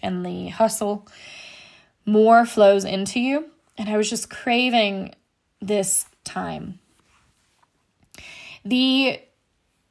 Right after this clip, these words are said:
sale, by every means, felt like it was going to happen. And then on New Year's Eve,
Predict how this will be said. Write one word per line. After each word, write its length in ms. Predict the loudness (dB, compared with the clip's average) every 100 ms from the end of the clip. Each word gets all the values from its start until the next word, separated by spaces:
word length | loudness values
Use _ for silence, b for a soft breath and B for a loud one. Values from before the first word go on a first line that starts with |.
| _
sale, 800 | -4 4 6 6 4 4 0 -4 -16 _
by 160 | 0 2
every 380 | 2 0 0 -4
means, 600 | -4 -6 -8 -8 -8 -8
felt 320 | -6 2 2 2
like 180 | 0
it 80 | -2
was 120 | -6
going 260 | -4 -4 -4
to 60 | -6
happen. 460 | -8 -8 -10 -18 -20 _ _ _ _ _ _ _ -20 B B B
And 120 | -4
then 80 | 0
on 160 | 2 2
New 100 | 0
Year's 300 | 0 -2 -2
Eve, 440 | -2 -2 -6 -14